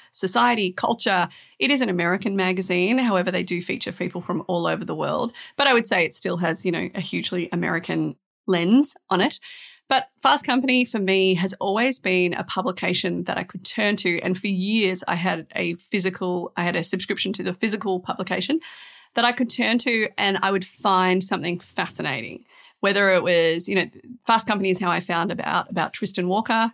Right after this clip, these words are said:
who is an incredible entrepreneur and the founder of Walker and Co. Definitely check them out if you need to look at a brand that has done incredible, amazing things. I utilize Walker and Co. in so many of the talks that I do,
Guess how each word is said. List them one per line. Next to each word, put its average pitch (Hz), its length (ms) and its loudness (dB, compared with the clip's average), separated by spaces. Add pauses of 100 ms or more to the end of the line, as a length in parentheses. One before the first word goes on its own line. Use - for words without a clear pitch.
(120)
who 190 140 0
is 170 320 -4
an 208 100 -6
incredible 185 760 -2
entrepreneur 170 640 -2
and 170 380 0
the 170 160 -6
founder 208 320 0
of 170 140 -6
Walker 175 260 -4
and 175 100 -4
Co. 185 380 0 (200)
Definitely 180 340 -2
check 185 200 -6
them 170 100 -6
out 175 140 0
if 196 100 -8
you 165 60 -2
need 165 180 -4
to - 80 -10
look 180 140 -6
at - 80 -6
a 175 60 -10
brand 196 320 -2
that 185 60 -6
has 175 120 -6
done 175 240 -4
incredible, 370 600 -2 (340)
amazing 214 480 4
things. 208 320 0
I 175 460 0
utilize 180 420 0
Walker 180 260 -2
and 175 100 -2
Co. 180 260 0
in - 180 -4
so 185 240 -2
many 175 140 -2
of 175 60 -6
the 180 60 -6
talks 180 360 -4
that - 100 -6
I - 80 -2
do, 185 260 -2